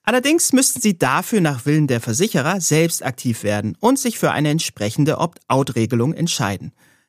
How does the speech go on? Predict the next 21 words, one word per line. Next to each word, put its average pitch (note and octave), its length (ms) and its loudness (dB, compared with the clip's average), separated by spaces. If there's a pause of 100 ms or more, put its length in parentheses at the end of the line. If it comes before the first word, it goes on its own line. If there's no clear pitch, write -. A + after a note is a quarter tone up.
Das C#4 320 2
Opt-out C#4+ 500 0
solle B3 240 2
demnach A#3 540 4
wie C#4 260 0
eine G3 280 2
schriftliche F3 760 0
Haftungsfreistellung B2+ 1200 0
für A#2+ 220 -2
Kommunen, A#3 600 4
Länder E3 540 2
und C3 200 2
den E3+ 160 2
Bund G#2+ 320 -2
sowie A#3 320 2
Versicherer C#3 720 -2
und A2 240 -2
Vermittler C3+ 560 0
wirken. G2+ 360 -4 (280)
Stichwort C#3 640 -2
Vermittler. D3 500 2